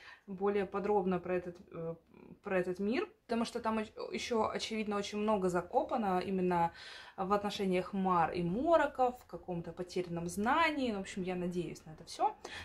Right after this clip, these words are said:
Безусловно, нас тут ждёт раскрытие любовной линии.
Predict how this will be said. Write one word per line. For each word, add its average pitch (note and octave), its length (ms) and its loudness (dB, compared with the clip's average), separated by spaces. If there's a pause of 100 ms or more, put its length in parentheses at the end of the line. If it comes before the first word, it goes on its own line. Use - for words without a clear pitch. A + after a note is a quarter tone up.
Безусловно, G#3+ 640 4
нас F3+ 160 0
тут F3 160 -8
ждёт F3+ 440 4
раскрытие F#3 640 -4
любовной E3+ 440 -4
линии. F#4 560 4